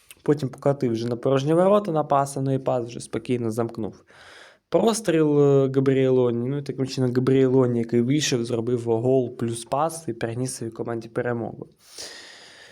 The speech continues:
Ось, зараз, друзі, ми якраз статистику ще й подивимось. Ось, друзі, статистика, яка повністю мої слова підтверджує. Володіння та більше було в Роми. Шістдесят,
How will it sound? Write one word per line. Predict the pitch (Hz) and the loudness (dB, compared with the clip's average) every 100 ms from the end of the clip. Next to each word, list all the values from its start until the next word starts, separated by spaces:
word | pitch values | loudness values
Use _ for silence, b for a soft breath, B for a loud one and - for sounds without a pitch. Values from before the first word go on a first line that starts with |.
| B - 120 | B -14 -6
Ось, | 107 110 | -4 0
зараз, | 131 156 143 | 2 2 2
друзі, | 143 139 | 2 2
ми | 135 | 4
якраз | 131 135 131 | 2 0 -4
статистику | 139 131 123 - | -2 -2 -4 -6
ще | - - | -8 -8
й | |
подивимось. | 110 123 120 - 139 139 - - 135 - - - | -4 -4 -2 -6 -6 -8 -6 -2 0 -2 -4 -8
Ось, | 175 156 | -4 -2
друзі, | 139 135 | 2 0
статистика, | 131 143 190 196 151 139 | 0 -2 -2 -2 -2 0
яка | 123 131 | 2 2
повністю | 123 156 156 135 - | 2 4 4 2 0
мої | 123 123 | 0 0
слова | 123 123 | -2 -4
підтверджує. | 113 110 - 170 175 135 135 123 B B B B B B _ _ _ | -4 -6 2 2 2 0 0 0 B B B B B B _ _ _
Володіння | 175 170 233 285 359 | -2 0 2 6 6
та | 220 | 6
більше | 214 220 220 | 6 4 4
було | 196 196 | 4 6
в | 190 | 6
Роми. | 202 202 151 120 110 B B B - _ | 6 4 4 -2 -6 B B B -20 _
Шістдесят, | - - 143 131 143 147 151 | -8 -4 -2 -2 -2 0 -2